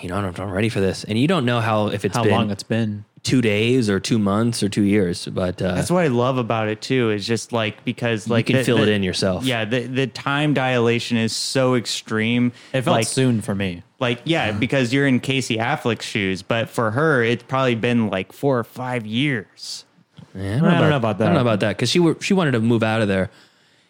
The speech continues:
Speaker 1: and then w-, and she gets her wish. She finally gets to move out of there. Um,
Speaker 3: I think it w-, ha-, had to been, like, between three and five years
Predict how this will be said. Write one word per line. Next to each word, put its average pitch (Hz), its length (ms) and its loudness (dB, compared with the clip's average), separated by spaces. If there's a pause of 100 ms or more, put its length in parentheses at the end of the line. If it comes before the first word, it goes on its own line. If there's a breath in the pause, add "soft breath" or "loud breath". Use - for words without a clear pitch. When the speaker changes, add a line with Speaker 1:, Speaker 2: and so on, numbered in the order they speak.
(100)
Speaker 1:
and 101 160 0
then 101 80 0
w-, 104 200 0
and 101 120 -2
she 117 100 0
gets 107 220 0
her 90 100 0
wish. 98 240 2
She - 140 -2
finally 104 260 -2
gets 90 160 -4
to - 80 -6
move 92 140 -6
out 92 140 -2
of 87 40 -4
there. 85 180 -6 (640 soft breath)
Um, 90 480 -2
Speaker 3:
I 156 100 -2
think 151 220 -2
it - 20 2
w-, 127 180 2
ha-, 117 40 -2 (240)
had 113 180 -2
to 110 80 -2
been, 101 380 -2
like, 98 240 -4
between 101 560 -4
three 98 420 -4
and 90 320 -8
five 92 560 -6
years 92 560 -6